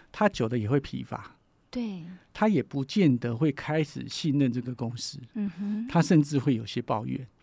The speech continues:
Speaker 2: 嗯哼。
Speaker 1: 因为人本来就是一个复杂的东西。
Speaker 2: 对。
Speaker 1: 他有一个自我实现或者自我设定的目标。可是当你超过那个目标以后，也许你每次的那个激励就会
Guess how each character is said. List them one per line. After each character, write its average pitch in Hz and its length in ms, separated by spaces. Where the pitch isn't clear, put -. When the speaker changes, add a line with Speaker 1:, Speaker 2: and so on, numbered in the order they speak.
Speaker 2:
嗯 214 180
哼。 190 60
Speaker 1:
因 220 140
为 214 80
人 147 220
本 139 120
来 120 100
就 143 120
是 160 120
一 151 40
个 143 100
复 151 180
杂 120 200
的 113 100
东 123 220
西。 254 200
Speaker 2:
对。 202 120
Speaker 1:
他 208 160
有 147 120
一 165 120
个 127 420
自 196 240
我 123 360
实 - 340
现 156 340
或 143 200
者 123 80
自 175 200
我 123 120
设 143 180
定 127 140
的 123 80
目 123 180
标。 123 300
可 156 140
是 202 80
当 247 160
你 175 80
超 180 180
过 190 160
那 185 80
个 180 80
目 180 140
标 160 180
以 117 160
后， 131 220
也 185 180
许 120 260
你 170 140
每 156 140
次 175 200
的 139 140
那 147 100
个 131 120
激 160 260
励 160 180
就 139 140
会 131 200